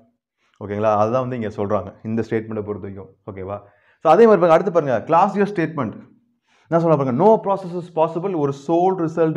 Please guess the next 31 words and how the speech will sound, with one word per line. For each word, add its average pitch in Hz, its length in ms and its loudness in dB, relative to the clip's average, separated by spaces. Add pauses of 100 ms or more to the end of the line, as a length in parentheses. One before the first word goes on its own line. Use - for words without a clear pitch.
is 123 140 -8
the 165 240 0 (440)
transfer 190 520 -2
of 196 200 2
heat 175 260 -8
from 151 160 -6
a 147 160 -6
colder 175 500 2 (160)
object 143 300 -2
to 135 140 -2
a 143 40 -6
hotter 139 600 -6 (140)
object." 101 400 -14 (1400)
ஓகேவா? 98 380 -6 (160)
So, 170 200 4
இதுல 151 100 6
என்ன 143 180 2
சொல்ல 143 300 2
வராங்கன்னா 123 260 0
வந்து, 131 440 -2
for 120 140 4
example, 131 340 -2
நீங்க 117 220 -2
வந்து 123 100 0
உட்காந்துருக்கீங்க, 117 480 -6
உங்க 127 340 -8
யாரோ 110 220 -2
ஒருத்தவங்க 123 80 -4
உங்களுக்கு 107 280 -10
காஃபி 160 260 2
கொடுக்குறாங்க. 110 440 -4